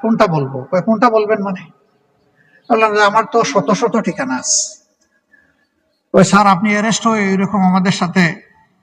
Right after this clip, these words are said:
মৌজ করতে পারেন?" বললাম, "মোটেই আমি মৌজ করছি না।" কয়, "তাইলে কিভাবে বললেন যে শত শত ঠিকানা আছে? আপনি এত ধনী?" বলে, "আপনি কল্পনা করতে পারবেন না আমি তার চেয়ে আল্লাহর মেহেরবানি বেশি ধনী।" কয়, "একটু বুঝিয়ে বলবেন?"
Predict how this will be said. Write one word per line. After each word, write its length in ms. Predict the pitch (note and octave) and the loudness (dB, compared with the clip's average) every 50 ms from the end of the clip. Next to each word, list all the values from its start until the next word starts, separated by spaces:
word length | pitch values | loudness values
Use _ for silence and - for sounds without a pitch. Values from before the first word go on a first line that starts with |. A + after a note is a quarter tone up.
| _ _ _ _ _ _ _ _ - | _ _ _ _ _ _ _ _ 0
মৌজ 340 | F3 E3 E3+ F3+ F#3+ F#3 - - | 4 6 8 8 8 6 4 0
করতে 240 | G#3 F#3 - - F#3 | -2 0 2 2 4
পারেন?" 280 | G3 G3+ G#3 D#3 B2+ B2 - _ _ _ _ _ - - - - _ _ _ _ _ _ _ _ _ - - - - _ _ - | 4 4 2 -2 -6 -8 -16 _ _ _ _ _ -20 -20 -20 -20 _ _ _ _ _ _ _ _ _ -20 -20 -20 -20 _ _ -4
বললাম, 200 | G#3 F#3 F#3 F3+ | 0 0 0 0
"মোটেই 340 | F3 F3 E3+ - G#3 B3 C4 | 0 -2 0 2 2 2 4
আমি 160 | A#3 G#3+ G3 | 4 4 4
মৌজ 240 | E3+ D#3 D3+ C#3+ - | 2 2 0 -2 -6
করছি 360 | - - C3 - - - - | -8 -10 -12 -10 -10 -10 -10
না।" 180 | - - - - - _ _ _ _ _ - | -10 -14 -16 -20 -20 _ _ _ _ _ -2
কয়, 100 | F3+ E3 | 0 2
"তাইলে 240 | G3 G3+ G3+ G3+ G3 | 2 4 4 2 2
কিভাবে 320 | - A3+ G#3 A3 G#3+ G#3 | 0 0 2 4 4 4
বললেন 320 | F#3 F#3 F#3+ F#3 F#3 F#3+ | 4 4 4 4 4 4
যে 120 | F3 F#3 F3 | 4 4 2
শত 240 | - - D#3+ - F3+ | 2 0 0 2 2
শত 280 | D#3+ - F3+ E3 - | 2 2 0 2 2
ঠিকানা 400 | E3 C#3+ D#3+ D3 - D3 C#3+ C3+ | 0 0 0 -4 -4 -4 -4 -4
আছে? 240 | C3 - - - D#3 | -4 -6 -8 -6 -6
আপনি 240 | D#3+ D#3 F3+ F#3 F3+ | -2 2 4 4 4
এত 120 | E3 G#3+ | 4 4
ধনী?" 320 | G#3+ F#3+ G#3+ A3 G#3 E3+ - - _ _ _ - _ - - - - - _ - - | 4 4 6 4 4 2 0 -4 _ _ _ -20 _ -20 -20 -20 -20 -20 _ -8 -2
বলে, 120 | E3 F#3 | 2 2
"আপনি 260 | F3+ F3 E3 - G#3+ | 2 2 2 -2 -4
কল্পনা 420 | - A3 G#3+ G3+ F3+ A3 A#3 B3 B3 | 2 2 2 2 2 -2 -2 -2 0
করতে 280 | - A3+ F#3+ - G#3+ | 0 -2 -2 0 2
পারবেন 280 | G3+ G3 F#3 F3 F#3 F3+ | 2 2 2 2 0 0
না 80 | F3 | 0
আমি 140 | F3 E3+ E3+ E3+ | 0 0 0 0
তার 140 | - F#3 F3+ - | 0 0 0 0
চেয়ে 160 | - - G3 E3 | 0 2 2 2
আল্লাহর 240 | D#3+ D#3 D#3+ D3+ | 4 2 0 0
মেহেরবানি 400 | D3+ D3 C#3 C#3+ C3 C#3 C3+ C3+ | 2 2 0 0 0 0 -4 -4
বেশি 260 | C3+ C#3 C3+ - - C#3+ | -4 -4 -4 -2 -4 -4
ধনী।" 380 | A#2 A2+ G2 - A#2+ _ _ _ _ _ _ _ _ _ _ _ _ _ _ _ _ _ _ _ _ _ _ _ - - | -6 -8 -10 -12 -14 _ _ _ _ _ _ _ _ _ _ _ _ _ _ _ _ _ _ _ _ _ _ _ 0 2
কয়, 80 | F3+ | 4
"একটু 140 | F3+ F#3 G3 | 4 4 2
বুঝিয়ে 340 | F3 D#3+ F3 F3 G#3 A3+ A#3 | 2 4 4 4 4 2 0
বলবেন?" 380 | G#3+ A#3 A#3 G#3+ F#3+ D3 C3+ | -2 -4 -6 -6 -8 -8 -10